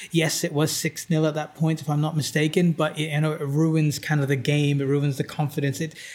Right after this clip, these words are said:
just kind of puts a little bit of a sour note on the whole game if it had ended up being six one or eight one. Um, yeah, I think, I think Chelsea need to worry about those moments, because if you're letting a, a team like Leicester back in, even if it is for five, six minutes, when you're six nil up,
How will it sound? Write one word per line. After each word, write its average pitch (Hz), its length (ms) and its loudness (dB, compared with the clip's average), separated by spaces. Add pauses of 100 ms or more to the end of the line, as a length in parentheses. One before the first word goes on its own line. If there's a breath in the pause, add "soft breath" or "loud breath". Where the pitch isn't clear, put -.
just 175 160 2
kind 196 160 4
of - 80 0
puts 170 160 0
a 165 60 4
little 160 220 4
bit 147 100 0
of 139 40 -2
a 135 40 -4
sour 143 360 0
note 147 300 0
on 156 200 0
the 156 60 -2
whole 165 200 0
game 170 240 2
if 170 100 -2
it 147 80 -2
had 139 100 0
ended 139 280 0
up 143 100 -6
being 139 220 -2
six - 280 -6
one 143 140 -2
or 135 100 -2
eight 143 200 -2
one. 170 260 -2 (680 loud breath)
Um, 143 640 2 (140)
yeah, 175 180 6
I 160 80 4
think, 170 160 2
I 156 60 2
think 160 140 4
Chelsea 151 300 0
need 147 140 4
to 147 80 2
worry 139 260 2
about 139 220 -2
those 143 200 -2
moments, 139 300 0
because 143 240 0
if - 80 -6
you're 156 140 2
letting 160 360 0
a, 135 120 -4 (100)
a 139 60 -8
team 156 260 2
like 135 220 -2
Leicester 151 320 -2
back 139 300 -2
in, 151 100 4
even 160 240 2
if 151 160 0
it 147 80 2
is 156 120 2
for 170 100 -4
five, - 260 -8
six - 260 -4
minutes, 156 460 -2 (100)
when 151 160 2
you're 147 140 0
six - 340 -4
nil 151 220 2
up, 208 240 -4